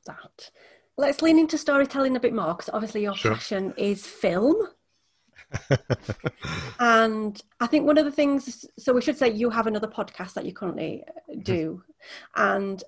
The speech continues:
Speaker 1: uh, do you want to just say what the name of that podcast?
Speaker 2: Yes, so, well, I've got video series. So the
Speaker 1: Yeah.
Speaker 2: video series have been my way to get on with making videos because I, I love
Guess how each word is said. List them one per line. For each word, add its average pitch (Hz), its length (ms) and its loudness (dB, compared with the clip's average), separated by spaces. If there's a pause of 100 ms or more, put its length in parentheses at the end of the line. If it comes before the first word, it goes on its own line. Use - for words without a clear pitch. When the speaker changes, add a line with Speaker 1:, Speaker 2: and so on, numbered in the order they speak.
Speaker 1:
uh, 196 100 -4
do - 100 -12
you 247 80 -2
want - 100 -2
to - 40 -10
just 226 160 -6
say 220 80 0
what 202 140 -4
the 214 60 -4
name 196 180 -2
of 190 60 -10
that - 160 -6
podcast? - 580 -18 (100)
Speaker 2:
Yes, - 160 2
so, 143 240 6
well, 135 160 4
I've 135 140 0
got 135 240 4
video 156 280 6
series. 104 460 2
So 117 380 2
the 123 60 0
Speaker 1:
Yeah. 107 40 0
Speaker 2:
video 160 220 6
series 135 320 2
have 107 140 2
been 110 300 -2
my 113 200 2
way 107 180 2 (240)
to 101 180 -2
get 98 160 0
on 101 140 -2
with 90 260 -4
making 98 300 -2
videos 92 440 0
because - 300 -8
I, 92 140 -4
I 95 80 -2
love 90 480 -4